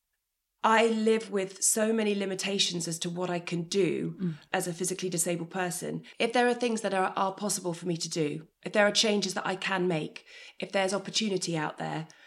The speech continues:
Speaker 1: and I let my fear get in the way of it, if, if my fear is the only thing from holding me back,
Speaker 2: Yeah.
Speaker 1: then I'm doubly paralysed. I'm doubly disabled, if that makes sense,
Speaker 2: It
Speaker 1: right?
Speaker 2: does,
Speaker 1: So
Speaker 2: yeah.
Speaker 1: I'm like, "Right,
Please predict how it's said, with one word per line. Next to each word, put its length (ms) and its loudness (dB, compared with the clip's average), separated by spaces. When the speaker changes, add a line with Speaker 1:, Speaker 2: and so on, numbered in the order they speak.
Speaker 1:
and 160 4
I 440 2
let 220 0
my 160 0
fear 480 0
get 220 -4
in 80 0
the 80 2
way 220 0
of 100 -8
it, 220 -2
if, 140 -6
if 160 -4
my 120 2
fear 480 4
is 100 0
the 140 -4
only 220 2
thing 180 -4
from 120 -8
holding 360 -2
me 120 0
back, 440 0
Speaker 2:
Yeah. 200 0
Speaker 1:
then 100 4
I'm 240 4
doubly 420 6
paralysed. 640 -2
I'm 160 0
doubly 540 4
disabled, 560 -2
if 120 -10
that 200 -2
makes 280 -2
sense, 300 -2
Speaker 2:
It 160 2
Speaker 1:
right? 180 4
Speaker 2:
does, 100 -2
Speaker 1:
So 140 0
Speaker 2:
yeah. 240 2
Speaker 1:
I'm 160 0
like, 240 4
"Right, 320 4